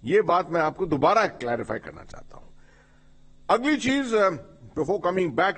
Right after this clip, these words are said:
to anything else to do with the tunnel, मैं चाहता हूं कि अभी तक दो या तीन दिन में हमने mention नहीं किया है कि ये जो अगले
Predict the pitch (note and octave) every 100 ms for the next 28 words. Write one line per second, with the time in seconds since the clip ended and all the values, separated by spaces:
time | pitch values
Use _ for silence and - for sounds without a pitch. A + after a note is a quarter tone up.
0 | - E3+ E3 F3 E3 F3 - F#3+ E3+ E3
1 | D#3+ F3 E3 C3+ - E3 C3 A#2+ - -
2 | - - _ _ _ C3+ F3+ F3+ F3+ F3+
3 | A3+ A3+ A#3 A3 A3 - - - - -
4 | - - _ - _ E3+ G3 A3 A3+ -
5 | - - _ _ _ B2 D#3 G3 G#3 G3+
6 | G3+ G3+ F3+ G3 G3 F#3 F3 F#3+ C3 D3
7 | D#3+ B3 A#3+ F#3 C#3+ C#3+ G#2+ - - -
8 | _ - - _ F#3 G#3+ G#3+ A3+ B3 -
9 | - - - _ _ - - - - -
10 | G#2+ C#3+ F3 E3 - - E3 G3+ B3+ A3+
11 | -